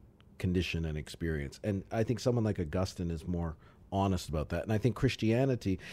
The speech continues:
you know, there's some almost morbid parts of Christianity that deals with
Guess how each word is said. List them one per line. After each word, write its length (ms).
you 60
know, 100
there's 180
some 300
almost 300
morbid 520
parts 360
of 100
Christianity 720
that 220
deals 260
with 120